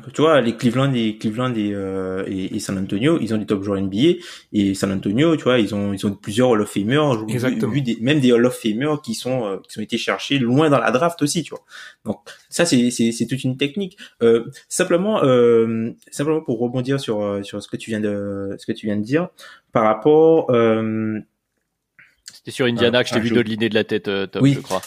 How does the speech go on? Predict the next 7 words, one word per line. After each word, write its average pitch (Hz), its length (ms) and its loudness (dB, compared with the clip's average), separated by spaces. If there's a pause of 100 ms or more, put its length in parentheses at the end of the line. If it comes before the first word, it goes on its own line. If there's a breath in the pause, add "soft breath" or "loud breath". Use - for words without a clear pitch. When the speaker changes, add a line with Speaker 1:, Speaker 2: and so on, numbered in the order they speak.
Speaker 1:
Euh, 127 120 4
par, 123 500 2
par 123 140 -2
rapport 131 320 -10
à, 113 340 -8 (500)
à - 180 -10
Indiana, 117 500 -4